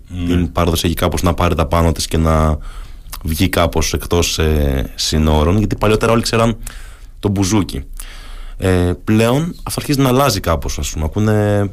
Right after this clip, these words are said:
Speaker 2: και υπηρώτικα έξω, με ενδιαφέρον, στη Γερμανία και στην Ολλανδία και στη Γαλλία που έχω πραγματοποιήσει συναυλίες. Υπάρχει πολύ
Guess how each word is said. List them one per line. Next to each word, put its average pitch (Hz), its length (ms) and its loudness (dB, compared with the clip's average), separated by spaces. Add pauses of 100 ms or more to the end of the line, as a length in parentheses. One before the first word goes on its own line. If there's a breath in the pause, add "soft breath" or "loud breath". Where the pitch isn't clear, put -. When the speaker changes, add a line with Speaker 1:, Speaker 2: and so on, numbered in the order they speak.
(160)
Speaker 2:
και - 120 -4
υπηρώτικα 101 560 0
έξω, 92 580 0 (160)
με 101 100 0
ενδιαφέρον, 92 760 2 (140)
στη - 140 -6
Γερμανία 87 360 2
και 95 80 -2
στην 98 140 0
Ολλανδία 87 680 2 (160)
και - 100 -12
στη - 120 -6
Γαλλία 90 300 2
που 82 440 0 (300)
έχω - 160 -4
πραγματοποιήσει 85 520 0
συναυλίες. 82 680 2 (880 loud breath)
Υπάρχει 151 400 0
πολύ 127 840 2